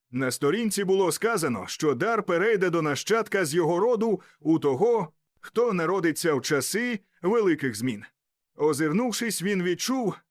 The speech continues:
слова справді були звернені до нього. Скринька, знайдена в стіні, стала не просто спадком минулого. Вона перетворилася на ключ до нового розуміння світу. Бо пророцтва не завжди про майбутнє.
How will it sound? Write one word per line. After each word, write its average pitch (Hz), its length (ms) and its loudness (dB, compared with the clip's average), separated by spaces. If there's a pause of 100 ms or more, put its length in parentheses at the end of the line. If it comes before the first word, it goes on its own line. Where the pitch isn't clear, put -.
слова 180 520 0
справді 196 540 0
були 151 220 0
звернені 120 460 -2
до 127 120 0
нього. 127 320 -6 (360)
Скринька, 170 680 -2
знайдена 160 540 -2
в 135 100 -4
стіні, 180 520 -2 (280)
стала 202 480 -2
не 196 160 0
просто 233 500 0
спадком 208 520 0
минулого. 175 640 0 (440)
Вона 185 360 0
перетворилася 196 800 0
на 170 140 0
ключ 202 420 -2 (180)
до 208 220 2
нового 214 520 0
розуміння 170 640 0
світу. 123 420 -4 (440)
Бо 147 200 2
пророцтва 196 680 0
не 190 160 0
завжди 196 460 2
про 202 160 0
майбутнє. 190 640 -2